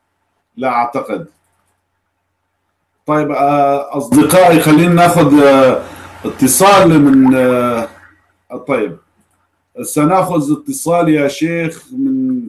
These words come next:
شخص، آه، هو أظن مسلم، اسمه أبو غريب.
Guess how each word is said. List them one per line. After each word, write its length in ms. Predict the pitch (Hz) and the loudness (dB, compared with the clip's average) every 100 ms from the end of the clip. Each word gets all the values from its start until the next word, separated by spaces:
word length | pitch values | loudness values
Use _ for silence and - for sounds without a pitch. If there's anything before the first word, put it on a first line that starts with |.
| - _ _ _ | -16 _ _ _
شخص، 640 | - 180 170 160 156 - 156 | -14 -8 -6 -6 -10 -10 -6
آه، 400 | 143 135 131 123 | -4 -2 -4 -4
هو 300 | 139 143 135 | -4 -2 -4
أظن 500 | 123 147 165 196 190 175 160 156 | -4 -6 -6 -8 -8 -6 -4 -4
مسلم، 560 | 202 - 139 139 156 - _ _ _ _ _ _ - | -6 -6 -6 -4 -6 -10 _ _ _ _ _ _ -20
اسمه 500 | - 160 156 156 151 | -12 -4 -2 0 -2
أبو 300 | 139 131 131 | -6 -8 -8
غريب. 320 | 135 113 | -10 -10